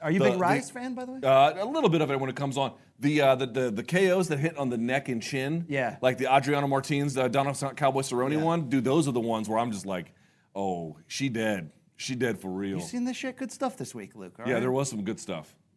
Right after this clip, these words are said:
Speaker 2: Are these all your, is that all your dumbass
Speaker 1: That's it.
Speaker 2: videos?
Speaker 1: That's all my dumbass videos for the
Speaker 2: Oh,
Speaker 1: week,
Speaker 2: we're not
Speaker 1: all
Speaker 2: done
Speaker 1: right?
Speaker 2: yet. I have a little surprise for you.
Speaker 1: Oh, no. Oh,
Speaker 2: So,
Speaker 1: no.
Speaker 2: so
Speaker 1: I, I'm sweaty enough here, Luke,
Speaker 2: Yeah,
Speaker 1: all
Speaker 2: well, you
Speaker 1: right?
Speaker 2: know what? Let's add to that a little bit. So last week, you decided to do a little internet sleuthing.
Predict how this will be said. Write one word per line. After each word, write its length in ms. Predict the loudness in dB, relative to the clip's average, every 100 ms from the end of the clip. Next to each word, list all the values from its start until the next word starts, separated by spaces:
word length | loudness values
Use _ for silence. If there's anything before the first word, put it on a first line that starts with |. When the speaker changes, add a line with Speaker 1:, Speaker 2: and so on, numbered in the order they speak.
| _ _ _
Speaker 2:
Are 80 | -2
these 120 | 0
all 100 | 0
your, 80 | 0
is 80 |
that 60 | 0
all 180 | 0 0
your 80 | 0
dumbass 180 | -2 -2 -2
Speaker 1:
That's 100 | -2
it. 40 |
Speaker 2:
videos? 160 | 0 0
Speaker 1:
That's 180 | -2 0
all 100 | 0
my 120 | 0
dumbass 340 | -2 -4 -6
videos 280 | -10 -12 -12
for 100 | -10
the 80 | -4
Speaker 2:
Oh, 40 |
Speaker 1:
week, 60 | 0
Speaker 2:
we're 60 | 2
not 80 |
Speaker 1:
all 60 | 2
Speaker 2:
done 80 | 0
Speaker 1:
right? 40 | 2
Speaker 2:
yet. 40 |
I 40 | 2
have 100 | 2
a 20 |
little 100 | 0
surprise 420 | -4 0 2 2
for 120 | -2
you. 240 | -4 -4 -8 -10
Speaker 1:
Oh, 220 | -10 -10
no. 300 | -12 -14 -14
Oh, 20 | -6
Speaker 2:
So, 400 | 2 4 6 4
Speaker 1:
no. 120 | 0
Speaker 2:
so 160 | 4 6
Speaker 1:
I, 120 | 8
I'm 120 | 6
sweaty 380 | 4 2 4 6
enough 240 | 4 4
here, 120 | 2
Luke, 120 | 6 10
Speaker 2:
Yeah, 160 | 10
Speaker 1:
all 60 | 10
Speaker 2:
well, 80 | 6
you 40 |
Speaker 1:
right? 100 | 6
Speaker 2:
know 100 | 6
what? 100 | 4
Let's 180 | 2 2
add 160 | 4 4
to 80 | 2
that 140 | 2
a 20 |
little 180 | 2 0
bit. 160 | -2 -4
So 240 | 0 2
last 420 | 4 4 4 2
week, 360 | -4 -2 -2 -2
you 140 | -4 -2
decided 500 | -2 2 4 4 0
to 60 |
do 180 | -4 0
a 40 | 2
little 180 | 0
internet 360 | -2 -4 -4 -4
sleuthing. 580 | -6 -6 -4 -6 -6